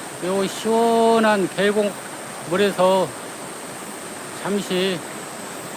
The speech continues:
라이브를 했습니다. 예, 이만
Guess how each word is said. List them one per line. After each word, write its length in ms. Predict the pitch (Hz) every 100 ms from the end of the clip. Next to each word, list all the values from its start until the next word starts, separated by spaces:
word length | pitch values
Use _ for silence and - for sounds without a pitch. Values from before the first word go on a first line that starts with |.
| - - - - - - - - - - - -
라이브를 420 | 165 208 202 202
했습니다. 600 | 196 190 214 196 160 165 156 - - - - - - - - - -
예, 1500 | 143 151 - - - - - - - - - - - - -
이만 380 | 160 190 185 180